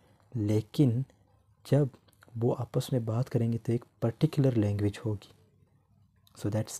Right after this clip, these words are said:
called interesting communities, that comes in interesting communities। Means all of us have more than one speech communities in the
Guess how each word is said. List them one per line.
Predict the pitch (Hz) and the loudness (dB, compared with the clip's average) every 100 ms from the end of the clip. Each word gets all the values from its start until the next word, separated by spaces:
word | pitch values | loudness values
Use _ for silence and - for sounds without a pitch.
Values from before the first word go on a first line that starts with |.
| - | -2
called | 123 147 156 _ _ _ _ _ _ _ _ _ - | 0 0 -4 _ _ _ _ _ _ _ _ _ -2
interesting | 127 - 160 - - 120 - | -2 0 -2 0 0 0 0
communities, | 104 101 - 107 | -2 -2 -2 -2
that | 104 - | -2 -6
comes | - 123 123 | -2 -2 0
in | 147 - | -2 -2
interesting | 135 - 151 - - 120 - | -6 -4 -4 -2 -2 -2 2
communities। | 104 101 - 107 - _ _ _ _ _ _ _ _ _ - | 2 0 -2 -8 -10 _ _ _ _ _ _ _ _ _ 0
Means | 117 147 175 160 - | 6 8 8 4 0
all | 143 165 | 2 4
of | 151 - | 4 4
us | 147 - | 0 0
have | 135 127 117 | 0 0 2
more | 127 147 | 4 4
than | 123 117 113 | 2 0 2
one | 143 | 2
speech | 156 - 151 | 2 2 2
communities | 139 127 117 139 165 - - - - _ | 4 4 4 4 2 0 -20 -20 -20 _
in | 123 120 | 2 2
the | 135 | 2